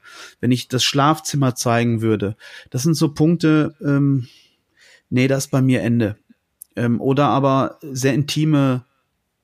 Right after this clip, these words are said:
Momente mit der Familie. Wenn, äh, wenn wir feiern oder wenn wir, ähm, frühstücken gemeinsam, dann kann man mal ein Foto machen,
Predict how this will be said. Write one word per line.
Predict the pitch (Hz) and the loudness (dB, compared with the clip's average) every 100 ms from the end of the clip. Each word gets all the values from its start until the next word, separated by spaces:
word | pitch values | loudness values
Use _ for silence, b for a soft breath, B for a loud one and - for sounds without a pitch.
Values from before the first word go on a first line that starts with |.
| _ - | _ -4
Momente | 127 123 117 143 147 | 0 2 2 2 0
mit | 131 127 | 0 0
der | 120 | -2
Familie. | 131 120 131 127 101 101 _ b b b b b b b _ | 0 0 2 2 0 -2 _ b b b b b b b _
Wenn, | 107 107 110 110 | -2 0 0 -2
äh, | 95 110 117 113 113 110 | -4 -4 -2 -2 -2 -2
wenn | 107 110 | -2 0
wir | 110 110 110 110 62 71 | 0 0 -2 -4 -6 -10
feiern | - 123 131 139 135 127 123 107 | -6 -2 0 2 2 2 2 0
oder | 95 113 117 110 | -2 -2 0 0
wenn | 113 113 | 0 0
wir, | 113 110 113 110 76 | 0 0 0 -2 -2
ähm, | 92 110 107 107 101 69 - | -4 -2 0 -2 -2 -6 -10
frühstücken | - - 151 - 139 123 | -12 -4 -2 0 -2 0
gemeinsam, | 123 123 127 127 120 117 113 113 B B B | 2 2 2 2 2 2 0 -2 B B B
dann | 123 110 | -6 -4
kann | 123 147 | 0 2
man | 143 135 131 | 2 2 2
mal | 101 120 123 143 | 2 2 2 2
ein | 123 131 | 2 -2
Foto | - 143 143 | -2 -2 0
machen, | 123 127 143 170 | 0 0 0 -2